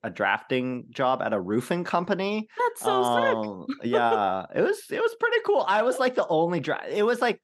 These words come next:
Speaker 1: literally this was run out of a garage by a
Speaker 2: Yeah.
Speaker 1: bunch of roofers. And, like, they're like, "What are computers?" And I'm like, "I don't know. Like,
Speaker 2: You're like,
Speaker 1: let
Speaker 2: "But
Speaker 1: me
Speaker 2: I
Speaker 1: help
Speaker 2: can do
Speaker 1: you." <laughs>
Speaker 2: it." <laughs>
Speaker 1: When you were growing up, did you have,
Speaker 2: Mm-hmm.
Speaker 1: like, a sense, like, a,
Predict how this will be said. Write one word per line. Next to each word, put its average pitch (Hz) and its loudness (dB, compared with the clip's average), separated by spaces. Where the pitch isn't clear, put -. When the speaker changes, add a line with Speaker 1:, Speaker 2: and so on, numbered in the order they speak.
Speaker 1:
literally 196 0
this 175 -8
was 156 -8
run 135 -4
out 143 0
of 139 -2
a 135 -8
garage 110 0
by - 0
a - 4
Speaker 2:
Yeah. 78 -2
Speaker 1:
bunch 120 -6
of 107 -8
roofers. 160 -4
And, 147 0
like, 160 2
they're 208 4
like, 165 2
"What 120 0
are 185 2
computers?" 220 -2
And 156 -6
I'm 180 0
like, 147 -2
"I 147 0
don't 196 0
know. 170 0
Like, 156 -2
Speaker 2:
You're 269 0
like, 269 0
Speaker 1:
let - -2
Speaker 2:
"But 240 0
Speaker 1:
me - 0
Speaker 2:
I 302 2
Speaker 1:
help 622 0
Speaker 2:
can 277 -2
do 311 -4
Speaker 1:
you." 440 0
<laughs> 440 0
Speaker 2:
it." - -2
<laughs> - -16
Speaker 1:
When 131 0
you 131 -2
were 135 0
growing 117 0
up, 104 -4
did 95 -10
you 104 -4
have, 104 2
Speaker 2:
Mm-hmm. 104 -2
Speaker 1:
like, 101 0
a 104 -2
sense, 104 -4
like, 92 -2
a, 87 0